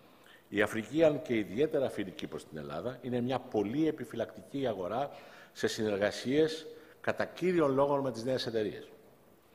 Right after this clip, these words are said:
Είναι μια αγορά που, παρά το γεγονός ότι είναι τεράστια, υπάρχουν κανάλια επικοινωνίας ανάμεσα στις χώρες, με αποτέλεσμα η επιτυχία ή αποτυχία να επικοινωνείται άμεσα.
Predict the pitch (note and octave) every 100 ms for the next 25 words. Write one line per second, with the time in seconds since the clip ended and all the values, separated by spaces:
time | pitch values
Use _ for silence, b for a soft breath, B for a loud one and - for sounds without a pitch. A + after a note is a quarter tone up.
0 | B B B B B B C3+ C#3+ D3 C3
1 | C3 E3 D3 - A2 B2 D#3+ D3 C3 B2
2 | C3 B2 B2+ B2+ - G2 A#2 - D#3 D#3
3 | - - C#3+ C#3 A#2+ A#2+ A2 C3+ C3+ B2+
4 | - A2 G2 G#2+ C3 D3 - B B B
5 | G2+ A#2 A#2+ A#2 F#2 F#2 - G2+ C3 -
6 | - B B B F#2 G#2 G#2 A#2 C#3 G#2
7 | D2 D2 C#2+ - F#2+ F#2 G#2 F#2+ G#2 -
8 | A#2+ C#2+ - - - - - D3+ C3 F#2+
9 | F2+ - B2+ D#3 E3+ - B B B G#2
10 | G#2+ G2+ G2+ G#2 G#2 C#3+ B2+ G#2+ C2+ -